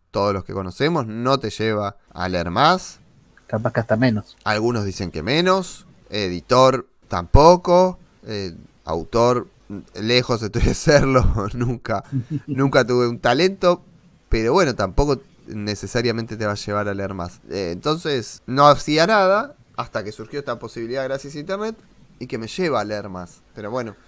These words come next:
Speaker 1: por eso desde nuestro lugar siempre s-, tómense esto con humor. El que se toma todo esto en serio y que nosotros podemos bajar línea de algo,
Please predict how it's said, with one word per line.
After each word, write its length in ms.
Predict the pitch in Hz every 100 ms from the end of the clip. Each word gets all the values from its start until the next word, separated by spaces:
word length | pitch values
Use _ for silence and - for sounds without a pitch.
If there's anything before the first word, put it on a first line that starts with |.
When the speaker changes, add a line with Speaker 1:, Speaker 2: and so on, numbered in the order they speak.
| -
Speaker 1:
por 140 | 123
eso 200 | 160 190
desde 400 | 143 120 160 147
nuestro 540 | 147 180 240 185 156 139
lugar 400 | 143 151 147 180 _
siempre 600 | - 139 135 135 123 - -
s-, 240 | - - - _ -
tómense 460 | 220 214 143 143
esto 200 | 156 143
con 160 | 117 104
humor. 220 | 95 82 -
El 100 | 143
que 80 |
se 120 | 175 202
toma 300 | 254 220 139
todo 360 | - 170 151
esto 160 | 135 131
en 80 | 104
serio 360 | 127 127 110
y 40 | 104
que 100 | 107
nosotros 360 | 107 139 135
podemos 200 | 113 110 104
bajar 240 | 101 110
línea 200 | 110 101
de 80 | 120
algo, 280 | 160 156